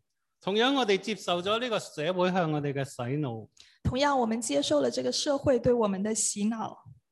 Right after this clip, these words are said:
Speaker 1: 宗教同宗教一切嘅行為，
Speaker 2: 宗教和宗教一切的行為，
Speaker 1: 只係私下嘅行為，
Speaker 2: 只是私下的行為，
Speaker 1: 同呢個社會倫理道德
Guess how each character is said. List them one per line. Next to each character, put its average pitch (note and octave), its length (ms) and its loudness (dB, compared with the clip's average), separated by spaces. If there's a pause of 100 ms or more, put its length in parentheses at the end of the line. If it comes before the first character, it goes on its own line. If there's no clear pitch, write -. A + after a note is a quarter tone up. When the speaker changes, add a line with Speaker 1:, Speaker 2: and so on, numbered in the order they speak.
(100)
Speaker 1:
宗 A3 280 0
教 E3 260 2
同 B2+ 220 -4
宗 F#3 260 -2
教 D3 280 2
一 D3+ 40 -4
切 D#3+ 320 -4
嘅 A#2+ 140 -6
行 G#2 180 -14
為， G2+ 280 -16 (180)
Speaker 2:
宗 D4+ 240 -6
教 D4+ 240 0
和 B3+ 140 -2
宗 B3+ 200 -2
教 B3 200 0
一 A3+ 100 -4
切 C4 240 0
的 A#3 80 2
行 G#3 320 0
為， G3 460 -4
Speaker 1:
只 - 140 -8
係 G3 200 2
私 - 300 -6
下 C#3+ 240 -4
嘅 A#2+ 160 -6
行 G#2 180 -12
為， G#2 160 -14 (160)
Speaker 2:
只 - 140 -6
是 C4 160 -4
私 - 260 -6
下 C#4+ 260 0
的 B3 80 0
行 G#3 280 -2
為， G3+ 340 -4 (180)
Speaker 1:
同 D3+ 160 -4
呢 A3 80 0
個 G#3 120 4
社 D3+ 360 0
會 F3 220 4
倫 B2+ 400 0
理 B2 100 0
道 C3+ 200 -2
德 E3+ 100 -2